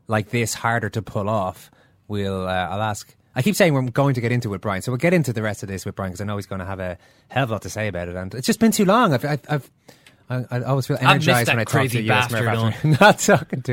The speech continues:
Speaker 1: him for quite a while. We've got a, we're gonna talk Wimbledon later as well on this show. After the epic quarterfinals yesterday, we were on the edge of our seats, Murph, in the
Speaker 2: It
Speaker 1: office,
Speaker 2: was. It was bloody good
Speaker 1: watching
Speaker 2: sport
Speaker 1: Federer
Speaker 2: yesterday.
Speaker 1: and Murray.
Speaker 2: Yeah.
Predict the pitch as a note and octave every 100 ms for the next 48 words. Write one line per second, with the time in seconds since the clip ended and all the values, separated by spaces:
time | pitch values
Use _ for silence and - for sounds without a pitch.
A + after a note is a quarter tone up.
0 | A#2+ G#2+ E3 - - - - G#2 A2+ A2
1 | A#2 A#2+ A#2 D3 D3 C#3 C3 C3 B2+ D#3
2 | E3+ D3+ D3 G#3 D3+ A#2 A2+ G#2 F#2+ G2+
3 | G#2 G#2 G2+ G2 - G#2 A2+ - - _
4 | G#2 - G2 F#2+ - - B2+ - A2+ C3
5 | A#2+ A2+ B2 A#2+ A2 A#2+ - B2 A#2 A#2
6 | A#2 A#2 B2 B2 A#2+ C#3 B2+ C3 B2+ -
7 | - _ B2+ G2+ G2 F#2+ F2+ - - G2+
8 | F#2+ - G#2+ G#2 G2 A2+ G2+ G2 G2 F#2
9 | A2+ G#2+ G#2 G2 G2 G2+ G2 _ _ _
10 | - E2 D#2+